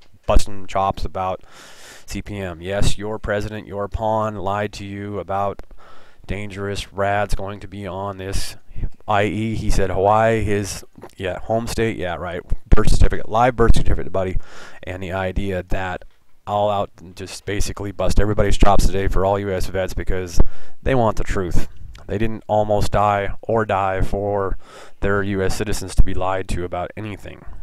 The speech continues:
Okay, we pay our tax dollars, we wanna see this stuff. Where is the volume? Here's the measurement.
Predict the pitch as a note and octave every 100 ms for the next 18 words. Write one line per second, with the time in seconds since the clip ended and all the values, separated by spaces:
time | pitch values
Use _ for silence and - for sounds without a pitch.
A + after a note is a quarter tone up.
0 | - F2+ F#2+ F#2+ - F#2 F2+ A2+ A2+ -
1 | A2 A2 F2+ G2+ G2 F2+ - F#2+ E2+ -
2 | - - - A2 A#2 - A2 G2+ G2 G#2
3 | G#2+ G2+ D#2+ - - - - - - A2
4 | G#2 G#2+ A2 G#2 F#2+ D#2+